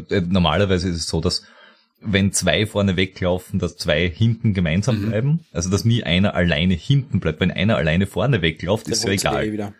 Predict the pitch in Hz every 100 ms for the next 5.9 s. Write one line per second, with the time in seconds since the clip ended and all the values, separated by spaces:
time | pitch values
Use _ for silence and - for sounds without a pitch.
0 | _ _ _ - 92 101 - 120 135 98
1 | 92 87 80 - - - 90 90 - 92
2 | 107 - 80 98 101 87 - - 107 123
3 | - 107 110 - 101 87 92 92 85 -
4 | 80 78 76 67 65 - 110 98 65 57
5 | - _ _ _ _ - 85 76